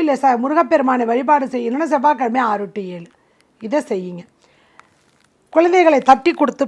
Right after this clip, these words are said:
போ-, சொன்ன அரசியல்வாதிகள் கொஞ்சம் அலைச்சல் அதிகமாகும். அதன் மூலியமாக நல்ல ஒரு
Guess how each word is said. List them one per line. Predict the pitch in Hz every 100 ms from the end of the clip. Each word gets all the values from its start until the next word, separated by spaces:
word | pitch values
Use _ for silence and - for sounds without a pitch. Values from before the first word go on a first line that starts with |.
| -
போ-, | 240 587 - 349 -
சொன்ன | 262 214 202 _ _ -
அரசியல்வாதிகள் | 285 - 370 359 302 269 262 302 349 -
கொஞ்சம் | 262 262 277 330 320 _ _ _ _ _ _ _ _ _ _ _ _ _ -
அலைச்சல் | 277 359 - 339 254
அதிகமாகும். | 254 285 269 233 214 311 - - 233
அதன் | 262 262
மூலியமாக | 311 370 339 311 277 240
நல்ல | 240 311 339
ஒரு | 285